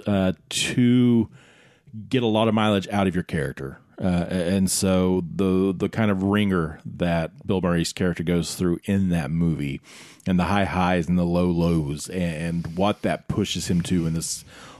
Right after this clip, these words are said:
almost, uh, you know, purgatory-esque living space where he can't move beyond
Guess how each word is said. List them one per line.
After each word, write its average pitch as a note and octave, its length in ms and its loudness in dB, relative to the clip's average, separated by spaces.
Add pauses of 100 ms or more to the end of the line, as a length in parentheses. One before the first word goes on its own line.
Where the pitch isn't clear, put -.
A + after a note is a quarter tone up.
almost, G2 720 0
uh, D#2+ 480 -2 (560)
you G2+ 180 2
know, D#2+ 420 -2
purgatory-esque F2+ 1300 -2 (220)
living F#2 480 0
space - 460 -4
where F2 200 0
he F#2+ 200 0
can't F#2+ 420 -2 (160)
move F2+ 280 0 (100)
beyond E2 800 -2